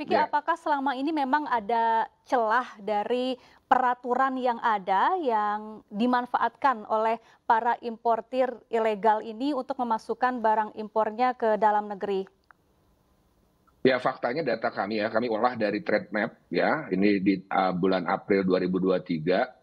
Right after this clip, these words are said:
Speaker 2: kita mencatat ekspor, ada selisih mar-, gap yang sangat besar antara ekspor Cina ke Indonesia dan impor Indonesia dari Cina. Jadi yang diekspor dari Cina ke Indonesia saja gitu,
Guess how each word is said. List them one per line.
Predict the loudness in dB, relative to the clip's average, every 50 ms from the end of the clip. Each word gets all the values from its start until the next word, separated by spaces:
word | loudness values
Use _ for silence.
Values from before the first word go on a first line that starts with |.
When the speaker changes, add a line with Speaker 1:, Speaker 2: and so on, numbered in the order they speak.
| _ _ _ _ _
Speaker 2:
kita | -4 -2 0 0 0
mencatat | 0 0 0 -2 -2 0 -2 -4 -4 -2 -6
ekspor, | -6 -6 -8 -4 -2 0 0 0 -2 -6 -4
ada | -4 -2 0 0 -2
selisih | -2 -2 -4 -4 0 0 0 0 0
mar-, | -2 -4 -4 -4
gap | -6 -2 0 0 0 0
yang | -2 -4 -4
sangat | -2 -4 -4 -4 -2 -4 -4
besar | -4 0 2 2 2 2
antara | 0 -2 0 0 0 0 0 0
ekspor | -2 -2 -2 0 0 0 0 0
Cina | 0 0 2 2 2 0
ke | 2 0 0 2
Indonesia | 0 0 -2 -2 -6 -6 -4 -2 -2 -2 -2 -2 -6 _ _ _ _ _ _ _
dan | _ 4 4 4 4 0 0
impor | 0 2 0 0 0 0
Indonesia | 0 -2 -2 -2 -2 -2 -2 -2
dari | -2 -2 -4
Cina. | -4 -4 -6 -4 -4 -6 -8 -10 _ _
Jadi | -2 0 2 4 4 2 2 0 -6 -6 -2
yang | 0 0 2 0 -2 -4 -4
diekspor | -2 -2 -4 -4 -4 -2 0 0 0 0 -2
dari | -2 -4 -4 -4
Cina | -4 -4 -2 -2 -4
ke | -2 -2 -2 0
Indonesia | 0 -2 -2 -2 -2 0 2 0 2
saja | 2 0 0 2 2 0 2
gitu, | 0 -2 -2 -2 -2 -4 -4